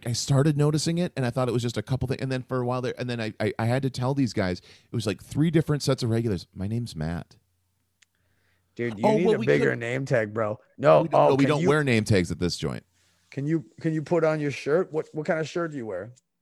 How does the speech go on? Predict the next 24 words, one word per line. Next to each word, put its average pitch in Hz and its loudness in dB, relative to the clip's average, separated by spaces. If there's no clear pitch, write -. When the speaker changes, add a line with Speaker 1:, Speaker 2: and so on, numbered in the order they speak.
Speaker 1:
It's 107 -6
a, 92 0
it's 85 -6
a, 87 -2
it, 87 -4
it 85 -4
is 82 -6
a, 78 -6
uh, 78 -12
it 73 -12
is 76 -10
Speaker 2:
You 147 -4
Speaker 1:
a - 0
Speaker 2:
get 156 0
some 160 -2
flair? 156 -2
You 147 -4
get 160 -4
to 156 -2
flare 147 -4
it 147 -2
up? 190 -2
Speaker 1:
<laughs> - -20
No. 95 -4